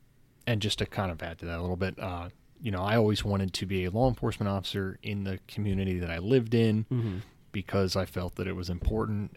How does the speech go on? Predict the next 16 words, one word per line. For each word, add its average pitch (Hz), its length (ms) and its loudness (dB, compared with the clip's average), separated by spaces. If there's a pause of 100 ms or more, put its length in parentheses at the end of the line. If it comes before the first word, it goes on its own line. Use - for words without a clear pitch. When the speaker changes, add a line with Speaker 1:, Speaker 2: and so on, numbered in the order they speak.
Speaker 1:
and, 90 300 -6
um, 85 340 -6 (1000)
you - 100 -2
know, 95 100 2
felt 110 240 4
like 101 180 -2
I 95 80 0
could 92 160 -4
actually 90 320 -4
do 95 180 -2
something 92 440 -4
good. 85 300 0 (460)
Speaker 2:
Mm-hmm. 113 160 -4 (160)
Speaker 1:
Uh, 87 220 -6 (100)
so 98 460 2 (960)
that, 113 400 -2